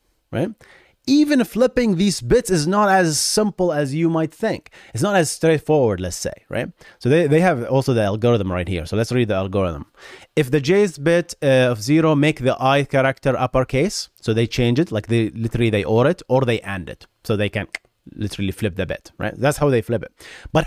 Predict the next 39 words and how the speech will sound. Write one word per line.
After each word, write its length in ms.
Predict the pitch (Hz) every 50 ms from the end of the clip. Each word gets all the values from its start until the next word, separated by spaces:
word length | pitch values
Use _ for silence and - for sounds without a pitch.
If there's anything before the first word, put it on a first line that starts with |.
| -
how 140 | - 285 320
do 100 | 302 302
you 180 | 294 285 247 180
actually 320 | 190 - - - 214 185
do 380 | 143 113 - - 151 160 156 156
it 280 | 156 151 151 - - _ _ _ _ _ _ _ _ _ _ _ _ _ _ _ _ _ -
randomly? 760 | - 190 196 196 190 185 175 139 143 120 101 92 82 67 - _ _ _ _ _ _ _ _ _ _ _ _ _ _ _ _ _ _
So 160 | - - 165 170
when 120 | 175 180
I 60 | 180
first 220 | 170 - 330 254 214
read 180 | 254 285 220
this, 140 | 165 156 135
I 20 |
was 60 | 143 147
like, 120 | 156 165
"Okay, 220 | 226 254 - 185
oh, 320 | 190 185 175 233 320 320 269
that's, 220 | 269 311 - -
uh, 100 | 427 427 381
nice. 360 | 170 156 170 - - - -
Uh, 360 | 202 196 196 190 185 185 - -
that's 180 | - 202 196 -
all, 420 | 233 233 208 202 202 202 - _ _ _ _
that's 140 | - 156 -
all 160 | 170 175 175
I 100 | 180 185
know." 260 | 185 175 131 113 107 - _ _ _ _ _ _ _ _ _ _ _ _ _ - - -
But 200 | - 143 143 110
then 260 | - 269 311 285 220 151
they 180 | 151 180 196
actually 300 | - 185 190 - 202 202
went 300 | 151 135 160 175 160 - - - -
above 300 | - 101 104 127 127 110
and 160 | 120 110 104
beyond. 520 | 95 92 90 110 113 98 - - - - - _ _ _ _ _ _ _ _ _ _ _
No, 400 | 101 101 113 135 143 117 87 - _ _ _ _ _ _ _ _ -
those 260 | 127 214 262 247 185
guys 540 | 185 190 170 151 131 123 113 101 92 87